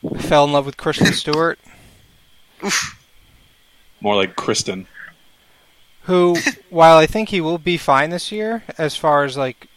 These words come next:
Speaker 1: power-wise, I don't think he's gonna be in contention for Rookie of the Year. And Garrett Hampson already lost his playing spot 'cause he sucked Wang.
Speaker 2: <laughs>
Speaker 1: So,
Speaker 2: Those are rough. I didn't
Speaker 1: uh,
Speaker 2: realize you had,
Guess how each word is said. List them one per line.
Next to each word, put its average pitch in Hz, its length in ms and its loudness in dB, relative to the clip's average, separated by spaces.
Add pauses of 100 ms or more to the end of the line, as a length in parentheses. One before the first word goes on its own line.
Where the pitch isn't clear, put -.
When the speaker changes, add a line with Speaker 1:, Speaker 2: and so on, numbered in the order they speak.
Speaker 1:
power-wise, 143 680 0
I 123 80 -6
don't 127 180 -8
think 127 160 -8
he's 127 180 -10
gonna 127 240 -8 (140)
be 135 80 -8
in 131 140 -10
contention 135 500 -12
for 139 160 -14
Rookie 135 240 -10
of 127 60 -10
the 131 80 -10
Year. 135 300 -4 (520)
And 131 180 -4
Garrett 131 320 0
Hampson 131 380 -6
already 131 320 -4
lost 127 320 -6
his 135 180 -14
playing 135 300 -8
spot 139 420 -4
'cause 131 200 -14
he 127 80 -18
sucked - 440 -8
Wang. 139 360 -2
Speaker 2:
<laughs> - 60 -20 (480)
Speaker 1:
So, 135 280 -2
Speaker 2:
Those 127 240 2
are 113 60 0
rough. 147 420 -6
I - 100 0
didn't 139 140 2
Speaker 1:
uh, 135 60 0
Speaker 2:
realize 135 220 2
you 139 40 -2
had, 135 120 -4